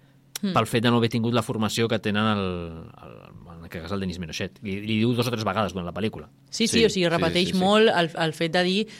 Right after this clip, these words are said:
Speaker 1: "És que aquesta gent del poble no tenen tanta formació com tu, ves en compte perquè no t'estan entenent com tu creus."
Speaker 2: Mhm.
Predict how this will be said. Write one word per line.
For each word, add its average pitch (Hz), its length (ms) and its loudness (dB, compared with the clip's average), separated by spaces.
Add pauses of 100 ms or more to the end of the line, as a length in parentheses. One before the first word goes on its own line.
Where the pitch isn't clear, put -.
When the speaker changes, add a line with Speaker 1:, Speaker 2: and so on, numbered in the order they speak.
(180)
Speaker 1:
"És - 140 -6
que 196 180 -2
aquesta 190 260 0
gent 208 220 2
del 196 160 6
poble 202 380 6 (200)
no 196 140 2
tenen 208 220 4
tanta 180 200 2
formació 170 440 -2
com 165 180 -6
tu, 226 240 0
ves 180 80 0
en 180 140 -4
compte 208 340 0
perquè 165 260 -2
no 160 140 -4
t'estan 196 320 -2
entenent 151 840 -2
com 156 200 -4
tu 147 140 -6
creus." 170 320 0 (540)
Speaker 2:
Mhm. 110 260 -4